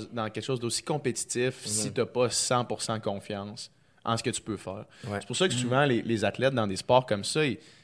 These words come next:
Speaker 1: sais, euh, ils sont en conférence de presse, puis c'est comme, « C'est
Speaker 2: Un
Speaker 1: moi,
Speaker 2: peu
Speaker 1: c'est
Speaker 2: arrogant,
Speaker 1: moi de
Speaker 2: là.
Speaker 1: shit, là. » Tu sais,
Speaker 2: Ouais.
Speaker 1: mais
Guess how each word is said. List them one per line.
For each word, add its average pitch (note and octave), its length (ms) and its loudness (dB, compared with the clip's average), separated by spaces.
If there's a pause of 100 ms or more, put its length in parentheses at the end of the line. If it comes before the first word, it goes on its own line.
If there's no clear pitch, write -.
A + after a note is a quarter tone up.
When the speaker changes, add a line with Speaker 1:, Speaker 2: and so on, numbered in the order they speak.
(120)
Speaker 1:
sais, D#3 220 4
euh, G2 240 2 (720)
ils - 60 -4
sont A#2+ 260 6
en A2 360 6
conférence B2+ 520 4
de A2+ 100 4
presse, B2+ 400 2
puis - 120 -10
c'est - 180 -6
comme, « A2+ 300 0
C'est - 140 -4
Speaker 2:
Un G#2+ 40 -2
Speaker 1:
moi, A#2+ 160 6
Speaker 2:
peu D3 60 4
Speaker 1:
c'est A2+ 80 4
Speaker 2:
arrogant, - 200 4
Speaker 1:
moi C3+ 100 8
de A#2 120 2
Speaker 2:
là. F#2+ 40 0
Speaker 1:
shit, - 540 4
là. » A2 160 0
Tu G2 60 -2
sais, G#2 100 4
Speaker 2:
Ouais. D#3+ 60 6
Speaker 1:
mais C3+ 180 -2